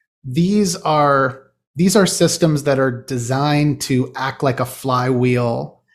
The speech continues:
They're designed to, uh, incorporate incentives that keep everybody sort of working together so that, for example, you can lend, but you can know that,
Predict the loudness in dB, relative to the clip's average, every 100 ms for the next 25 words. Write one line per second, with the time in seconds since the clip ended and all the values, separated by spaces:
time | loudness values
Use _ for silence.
0 | _ 0 0 2 2 4 4 4 4 0
1 | -4 -6 -4 0 0 -2 -4 -6 -4 -8
2 | -12 _ -4 4 4 6 6 4 4 -2
3 | -2 -2 0 0 0 -4 -10 -14 _ -10
4 | 0 4 6 6 4 4 2 2 0 0
5 | -4 0 0 0 -2 -2 -6 -4 -2 -2
6 | -2 -4 -10 -20 _ -8 2 4 6 4
7 | 2 -2 0 0 2 0 2 -2 -2 -4
8 | -4 0 2 2 2 0 -4 -8 -20 _
9 | _ -10 -4 -2 2 4 4 2 0 -2
10 | 0 4 6 6 6 2 0 -2 -10